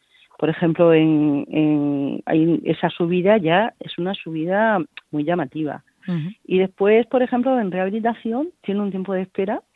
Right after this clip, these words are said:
Speaker 1: eh, gravísimo. En dos mil dieciocho eran ciento veintiséis, por ejemplo, y en dos mil diecinueve son doscientos quince días
Speaker 2: Ujú.
Speaker 1: de espera. Entonces, claro, eh, es un área que nos preocupa porque es un área a la que,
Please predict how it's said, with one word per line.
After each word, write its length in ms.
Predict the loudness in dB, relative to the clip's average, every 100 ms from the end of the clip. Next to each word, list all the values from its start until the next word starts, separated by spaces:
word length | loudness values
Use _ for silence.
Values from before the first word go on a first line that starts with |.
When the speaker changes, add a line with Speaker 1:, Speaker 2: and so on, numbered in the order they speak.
| -20 -20 -20 _
Speaker 1:
eh, 440 | -2 0 0 -2 -2
gravísimo. 720 | -2 -2 -4 -2 -2 0 0
En 160 | 0 0
dos 100 | 0
mil 160 | 0
dieciocho 540 | 0 -2 0 -2 0 0
eran 160 | -2
ciento 300 | -2 -6 -4
veintiséis, 460 | -4 -4 -6 -6 -6
por 160 | -4 -6
ejemplo, 380 | -4 -2 0
y 140 | 2 2
en 140 | 0
dos 120 | 0
mil 340 | 0 2 0 0
diecinueve 560 | -4 -4 -6 -4 -4
son 200 | -4 -4
doscientos 500 | -4 -6 -8 -10 -10 -6
quince 480 | 0 0 -2 -10 -16 _ _ _
días 320 | -2 0 0 -4
Speaker 2:
Ujú. 140 | -8 -16 _ _ _ _ _
Speaker 1:
de 80 | -2
espera. 380 | -2 -4 -6 -6 -12 -20 -12
Entonces, 380 | -4 2 4 4
claro, 380 | 2 2 2 0
eh, 560 | -2 0 0 0 -4 -6 -10
es 180 | -8 -2
un 100 | 2
área 220 | 4 2
que 100 | 0
nos 140 | -2 -2
preocupa 440 | -4 -4 -4 -2
porque 640 | -2 -6 -8 -6 -6 -6 -10 _ -20 _
es 160 | -8 -2
un 140 | 0
área 200 | 2 2
a 20 |
la 120 | -2
que, 100 | -4